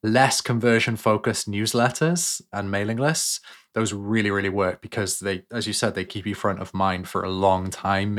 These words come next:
in people's minds. Of course, that's where you're front of mind, but, and that's really important because, uh, because you need to do that in a long buying cycle.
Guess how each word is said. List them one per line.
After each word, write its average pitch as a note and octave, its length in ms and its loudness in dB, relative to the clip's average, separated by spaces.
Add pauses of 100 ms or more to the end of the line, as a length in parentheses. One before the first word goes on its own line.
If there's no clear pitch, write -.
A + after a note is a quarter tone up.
in G2+ 120 -6
people's F#2+ 420 -4
minds. F2+ 680 -2
Of - 40 -20
course, F#2 260 -4
that's F#2 220 -6
where F2 120 -2
you're F2 140 -8
front F2 200 -4
of F2+ 120 -10
mind, F2 320 -4
but, - 200 2 (380)
and B2+ 160 4
that's C#3 180 6
really C3 200 10
important G2+ 520 2
because, F#2 640 -2
uh, F#2 380 -2
because F#2 280 -6
you G2 80 -4
need F#2 220 -4
to - 60 -14
do F#2 140 -4
that F2+ 200 0
in F2+ 60 -8
a F2 80 -6
long F2 220 -6
buying F2 300 -4
cycle. - 480 -8